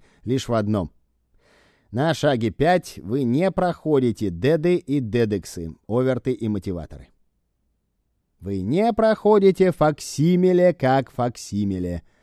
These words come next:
Вы не проходите локи как локи и так далее. Таким образом, во втором выпуске стандартной рабочей процедуры мы отходим от этого. Вы справляетесь со всем этим, но вы не проходите это. Хорошо.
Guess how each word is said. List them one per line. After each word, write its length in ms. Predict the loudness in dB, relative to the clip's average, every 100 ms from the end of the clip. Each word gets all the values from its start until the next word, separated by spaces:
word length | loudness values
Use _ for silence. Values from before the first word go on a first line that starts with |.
| _ 0
Вы 180 | 4
не 140 | 6 4
проходите 580 | 0 0 -2 -2 -6 -4
локи 460 | 2 2 4 0
как 320 | 2 -2 -2
локи 380 | -4 -2 -4 -6
и 240 | -6 -4 -4
так 220 | -4 -6
далее. 360 | -10 -12 -16 _ _ _ _ _ _ _ _
Таким 360 | -6 -2 -2 0
образом, 340 | 0 0 0
во 80 | 0
втором 320 | 0 0 2
выпуске 480 | 2 2 -2 -4 -6
стандартной 520 | -2 -2 -2 -2 -2
рабочей 340 | -2 -4 -4
процедуры 520 | -6 -8 -6 -2 0 0
мы 180 | 0
отходим 540 | 0 -2 -2 -2 0 -4
от 160 | -6
этого. 320 | -10 -14 -20 -20 _ _ _ _ _ _ _ _ _ _ _ _ _ -2
Вы 80 | -2
справляетесь 680 | 0 0 2 2 2 0 -6
со 160 | -6
всем 240 | -6 -4 -4
этим, 240 | -6 -4
но 100 | -4
вы 200 | 4 4
не 200 | 6 2
проходите 800 | 2 -2 -2 2 4 6 2 -2
это. 320 | -8 -10 -16 _ _ _ _ _ _ _ _ _ _ _ _ _ _ _ _ _ _ _ _ _
Хорошо. 480 | 2 2 4 4